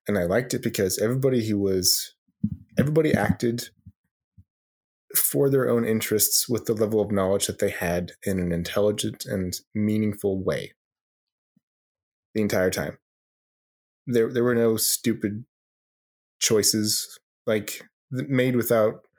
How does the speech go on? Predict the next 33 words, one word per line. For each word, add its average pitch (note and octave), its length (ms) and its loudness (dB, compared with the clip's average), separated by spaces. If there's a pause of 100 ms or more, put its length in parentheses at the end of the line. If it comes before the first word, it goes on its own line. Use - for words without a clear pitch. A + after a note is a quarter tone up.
(320)
understanding A2 580 2
the F#2+ 60 -2
characters. F2+ 420 -2
Like, G#2+ 120 -6
yeah, A#2+ 160 4
I G2 100 2
get B2 280 -2
why G#2 120 4
that G2 180 2
character G2 240 0
made F#2 140 -2
a - 20 -2
stupid F#2 320 -4
choice, G2 260 0
but - 140 -8
it A2 40 0
wasn't C3 220 2
like, G#2 240 0
"Oh, D3+ 180 4
the A2 120 -4
character's C3 400 -2
just - 180 -6
being D#2+ 200 -4
stupid." - 500 -6 (140)
<laughs> - 560 -2 (520)
Right? A#2+ 280 2
Like, G#2+ 220 0
there, C3 140 2
there C3 120 2
was A#2+ 140 2
none A#2 160 2
of G2 100 0
that. E2 220 -4